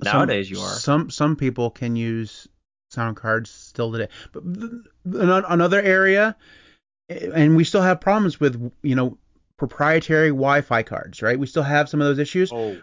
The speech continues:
Speaker 1: But
Speaker 3: <laughs>
Speaker 1: ten years ago, like, you, you can p-, complain all you want about proprietary Wi-Fi cards right now. Yes, they're still a problem, but ten years ago, Wi-Fi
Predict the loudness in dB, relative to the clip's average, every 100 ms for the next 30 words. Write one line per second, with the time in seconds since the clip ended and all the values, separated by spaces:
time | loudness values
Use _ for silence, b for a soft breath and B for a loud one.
0 | _ 0 0 0 -8 -6 -4 -4 -4 -6
1 | -8 -4 0 4 4 4 2 2 2 2
2 | 0 0 0 0 -4 -4 -2 0 -2 -4
3 | -8 -4 0 2 2 2 2 2 0 2
4 | 2 0 _ _ -6 0 2 2 2 2
5 | 2 2 0 -2 0 2 2 2 0 0
6 | 0 0 -2 -4 -10 b b 0 0 2
7 | 0 0 2 0 2 2 2 0 -4 -4
8 | 0 4 4 4 2 2 2 2 B B
9 | B B _ -8 0 2 2 2 2 4
10 | 2